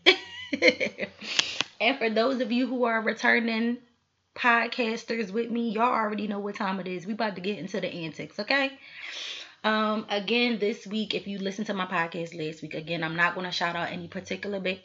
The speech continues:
uh, Black-owned business because they all need support right, right now in this particular time and climate.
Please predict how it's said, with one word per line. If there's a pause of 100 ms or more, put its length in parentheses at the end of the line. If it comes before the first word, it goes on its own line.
(140)
uh,
Black-owned
business
because
they
all
need
support
right, (200)
right
now
in
this (120)
particular
time
and
climate.